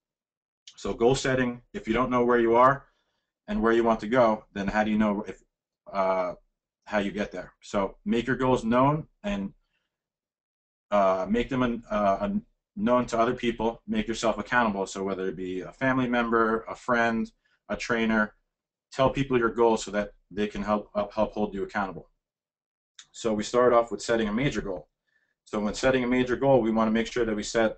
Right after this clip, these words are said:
a goal specific, and then we also set a, a deadline. So an example would be, "I will lose twenty pounds by May first." Another example would be, so that would be an aesthetic goal. A performance goal may be, "I will perform ten correct push-ups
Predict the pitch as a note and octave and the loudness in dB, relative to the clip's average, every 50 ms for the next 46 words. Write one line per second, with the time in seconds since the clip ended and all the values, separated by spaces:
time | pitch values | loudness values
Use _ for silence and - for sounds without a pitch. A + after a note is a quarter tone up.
0 | - G2+ G2 F2+ - B2+ C#3 C3+ A#2+ A#2 B2 - - _ _ _ _ _ _ _ | -6 -8 -6 -2 0 2 4 6 4 4 4 0 -4 _ _ _ _ _ _ _
1 | - - - - C3 B2 - - D3+ - - A2+ A#2 A#2 - _ _ _ _ - | -20 -10 -4 -2 -2 -2 0 0 0 0 0 -2 -4 -4 -10 _ _ _ _ -14
2 | G2 G2+ G#2 G#2 G#2 G#2 G#2+ A2 G#2+ A2 - A2 G#2+ - - A2 A2 G#2+ - - | -10 -6 -4 -4 -2 -2 0 2 2 2 2 -2 -6 -4 0 0 0 0 0 -4
3 | - - - - G2+ F#2+ A#2+ A#2+ A2 F#2+ F2+ E2+ E2+ E2 - - - G2+ G2 F2+ | -12 -12 -12 -10 -4 0 2 2 2 0 -2 -10 -12 -16 -14 -8 -4 -4 -4 -4
4 | - - _ _ _ _ _ _ _ _ _ - - G2+ G#2 F#2+ - A#2+ A#2+ A#2+ | -6 -14 _ _ _ _ _ _ _ _ _ -12 -8 -8 -6 -4 0 0 0 0
5 | A#2+ - A2+ A2+ A2 G#2+ A2 A2 A2+ A2+ G#2+ F#2+ G#2 G2+ G#2 G#2 G#2 G#2 G2 - | 0 0 0 0 0 2 2 2 2 2 2 2 0 0 0 -2 -2 -2 -4 -6
6 | - - C3+ C3 B2+ B2+ C3 B2 B2 A#2+ A#2+ A#2 A2+ - G#2+ G2+ G2+ G2+ G#2 A2 | -4 -2 -2 -2 -2 0 0 2 2 2 2 0 -2 -2 -2 -2 0 0 0 0
7 | A2+ A2+ A2+ - B2 A2 G#2+ G#2+ - - - - _ _ _ _ _ _ _ _ | 0 -2 -2 -2 -2 0 -2 -2 -6 -10 -18 -20 _ _ _ _ _ _ _ _
8 | _ _ _ - G2+ G#2 A2 A2 A2+ A2 G#2+ G#2+ A#2 A2 G#2+ A2 G#2+ G2+ G2+ G#2 | _ _ _ -10 -2 -2 0 2 2 0 0 0 -2 -2 -2 -2 -2 -4 -2 0
9 | G#2+ G#2+ G#2+ G#2+ - - G2+ G#2 G#2+ G#2+ G#2 G#2+ G#2 G2+ F#2+ G#2 - - - D#3+ | 0 0 0 0 -2 -2 0 2 2 2 2 -2 -4 -6 -6 -8 -6 -2 -2 -2
10 | C#3+ A#2+ - A2+ A2 A2 G#2+ - - - - - - G#2+ - - F3+ F3+ E3 D3 | -2 -2 -4 -2 -2 0 -2 -2 -6 -14 -16 -12 -10 -10 -6 -2 -2 -2 -2 -2
11 | - - A#2+ A2+ A2 A2 A2 G2+ A2 G#2+ A2 F#2+ F#2 G#2+ G#2+ G#2 F#2 - G2 - | -2 -2 0 0 0 0 0 0 0 0 0 0 -2 -4 -4 -6 -6 -8 -12 -12
12 | - - A2 A2 G#2+ G#2 G#2 _ _ _ _ _ - C#3+ C#3 C3 B2+ - - C3 | -8 -4 -2 0 0 0 -2 _ _ _ _ _ -2 0 0 0 0 -2 -2 -2
13 | A#2+ - - - C#3 B2 - - A#2 G#2+ - - - - | -2 -2 -2 -2 -2 -2 0 0 -4 -4 -4 -8 -18 -20